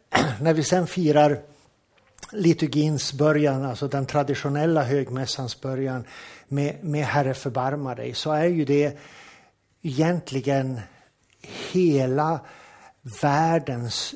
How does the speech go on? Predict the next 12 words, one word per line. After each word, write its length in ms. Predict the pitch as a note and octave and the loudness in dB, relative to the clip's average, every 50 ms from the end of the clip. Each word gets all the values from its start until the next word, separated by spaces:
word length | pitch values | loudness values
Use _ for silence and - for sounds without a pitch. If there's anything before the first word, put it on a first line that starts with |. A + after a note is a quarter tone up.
| - - | -10 -6
rop. 840 | - C#3+ A2+ A#2+ E3+ G#3 G3+ D#3 A2+ A#2 G#2+ - _ _ _ - - - - - _ _ _ _ _ _ _ _ _ _ _ _ _ - - - _ _ _ _ _ _ _ _ _ _ _ _ _ _ _ _ _ _ _ _ _ _ | -6 -4 -4 -2 -4 -4 -4 -6 -8 -10 -12 -14 _ _ _ -20 -20 -20 -20 -20 _ _ _ _ _ _ _ _ _ _ _ _ _ -20 -20 -20 _ _ _ _ _ _ _ _ _ _ _ _ _ _ _ _ _ _ _ _ _ _
Och 80 | - D3+ | -6 -4
man 140 | D#3 D#3 - | -4 -2 -2
skulle 140 | - E3 | -4 -4
kunna 220 | - - C#3 D3 C3 | -4 -4 -4 -4 -2
säga 360 | - - D#3+ C#3+ C3+ C#3 C#3 | -2 0 2 2 2 2 2
att 140 | C#3 - - | 0 -2 -4
här 300 | - - - F#3 G3 D#3+ | -6 0 2 2 2 2
slår 300 | - - - D#3 C#3+ C#3 | 0 -4 -2 -2 -2 -2
vi 140 | B2+ C#3+ C3+ | -2 -2 -2
liksom 380 | C3+ C3+ - - - D#3+ C#3+ | -2 -4 -6 -4 -4 -6 -6
fast 600 | - - - G3+ G3 - - - - - - - | -6 -6 -4 -2 -2 -2 -2 -4 -4 -6 -8 -14